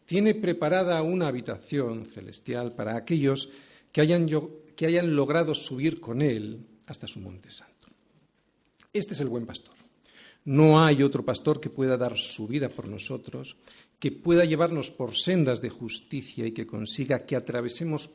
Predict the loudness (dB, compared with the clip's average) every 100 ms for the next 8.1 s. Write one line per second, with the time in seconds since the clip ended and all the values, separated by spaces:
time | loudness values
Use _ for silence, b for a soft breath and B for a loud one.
0 | -4 -4 -4 -6 -16 -20 -20 b b b
1 | b -6 -4 0 0 0 -2 -4 -6 -8
2 | -10 -4 -2 -2 -4 -8 -8 -8 -8 -8
3 | -6 -6 -6 -8 -6 -6 -6 -6 -6 -8
4 | -12 -14 -20 b b b b b -12 -6
5 | -4 -2 0 0 0 0 0 2 2 2
6 | 0 -8 -14 _ -12 -12 -10 -10 -8 -8
7 | -8 -8 -6 -6 -8 -12 -14 -14 -20 -20
8 | -20